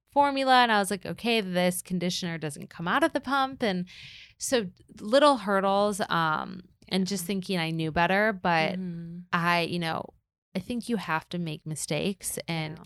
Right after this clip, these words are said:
Speaker 1: kinda get knocked down a little bit, because you learn a lot. And that also, to me, you know, builds you up. It boosts your confidence. And now, you know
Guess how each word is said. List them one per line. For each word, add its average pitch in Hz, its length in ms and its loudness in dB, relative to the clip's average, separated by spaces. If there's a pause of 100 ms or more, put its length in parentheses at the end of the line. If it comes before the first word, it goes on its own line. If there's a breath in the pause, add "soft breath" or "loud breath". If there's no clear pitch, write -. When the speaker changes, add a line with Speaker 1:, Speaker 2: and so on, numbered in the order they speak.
Speaker 1:
kinda 160 180 -6
get 156 180 -8
knocked 156 300 -8
down 156 300 -2
a - 140 -8
little 147 360 -4
bit, 185 320 -2
because 160 340 -10
you 151 120 -6
learn 147 260 -6
a 170 80 -6
lot. 156 320 -2
And 160 160 -8
that 160 180 -6 (140)
also, 151 380 -6 (100)
to - 140 -8
me, 151 240 -8 (540 soft breath)
you 170 60 -8
know, 165 140 -6 (560)
builds 185 300 0
you 175 120 -2
up. 175 240 2
It 196 160 -6
boosts 170 280 -6
your 175 80 -2
confidence. 185 760 -6
And 165 380 -6
now, 196 320 0
you 185 160 -2
know 165 320 -2